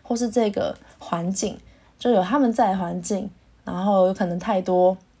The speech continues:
干扰因素吗？我不知道，我觉得就是一个心理感受，就在那个时候就会觉得有时候他们在会让我有一种比较无形的压力，可能是过去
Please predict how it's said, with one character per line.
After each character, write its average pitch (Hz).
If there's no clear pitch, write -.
干 208
扰 185
因 185
素 202
吗？ 175
我 180
不 214
知 254
道， 226
我 -
觉 226
得 247
就 262
是 247
一 190
个 180
心 190
理 175
感 -
受， -
就 254
在 254
那 240
个 214
时 190
候 175
就 185
会 196
觉 -
得 185
有 180
时 185
候 214
他 214
们 196
在 185
会 233
让 196
我 175
有 165
一 180
种 185
比 180
较 190
无 165
形 170
的 165
压 165
力， 190
可 -
能 190
是 233
过 226
去 214